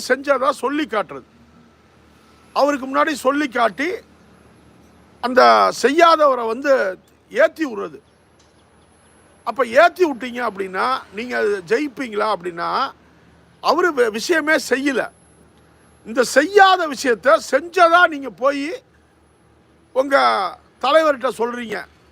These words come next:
இல்ல உங்க மேனேஜர்கிட்ட சொல்றீங்க, இல்ல உங்க ஓனர்கிட்ட சொல்றீங்க.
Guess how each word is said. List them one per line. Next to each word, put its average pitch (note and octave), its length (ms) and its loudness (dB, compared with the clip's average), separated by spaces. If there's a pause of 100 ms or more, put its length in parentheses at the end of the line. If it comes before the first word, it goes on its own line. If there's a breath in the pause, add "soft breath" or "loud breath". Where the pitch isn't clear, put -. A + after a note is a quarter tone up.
(200)
இல்ல C4+ 120 2 (120)
உங்க B3+ 140 0 (560)
மேனேஜர்கிட்ட C4 580 0
சொல்றீங்க, G3+ 320 -6 (560 soft breath)
இல்ல C#4 220 4
உங்க B3+ 120 -2 (140)
ஓனர்கிட்ட C#4 400 4 (100)
சொல்றீங்க. G#3+ 400 -4